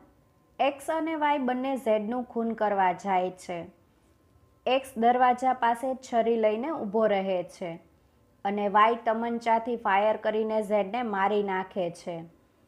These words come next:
તો જવાબ ઓપ્શન સી, એક્સ અને વાય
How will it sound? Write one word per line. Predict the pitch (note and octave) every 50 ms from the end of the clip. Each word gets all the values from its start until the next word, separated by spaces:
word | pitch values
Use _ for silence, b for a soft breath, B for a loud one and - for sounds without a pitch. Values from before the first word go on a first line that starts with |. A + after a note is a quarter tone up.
| _ _ _ _ _ _ _ _ _ -
તો | F3 E3+
જવાબ | E3+ - G3 F#3+ F#3 F#3+ F#3+ F#3 F#3 F3+ F#3 - - _ _ _ _ _ _ _ -
ઓપ્શન | G#3 G3+ G3 G3 - - A3 G3+ G3 G3+
સી, | G3 - - G#3+ G#3 G#3 G3+ - b b b b b b b b b _ -
એક્સ | B3+ C#4+ D4 - - D#4
અને | C#4+ C#4 C4+ C4 B3+
વાય | A#3 A3 A#3 G#3+ F#3+ F3